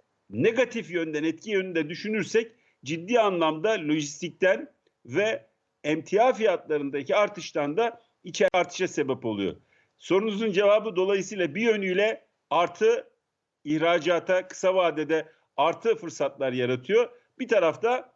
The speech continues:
demin söylediğim enflasyon sebebi, demin söylediğim Uzak Doğu'nun emtialarının düşmesi sebebiyle bir risk oluşturuyor.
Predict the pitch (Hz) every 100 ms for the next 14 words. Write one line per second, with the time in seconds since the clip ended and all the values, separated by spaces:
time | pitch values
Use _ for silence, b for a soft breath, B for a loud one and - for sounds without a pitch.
0 | _ _ _ - 185 220 196 190 170 160
1 | 151 185 165 170 165 165 - 190 175 165
2 | 147 160 160 196 214 160 190 170 156 170
3 | 208 147 151 196 - 165 170 165 165 165
4 | 156 143 156 165 185 156 - 143 165 220
5 | 247 B B _ 147 190 202 - 147 117
6 | - 117 143 214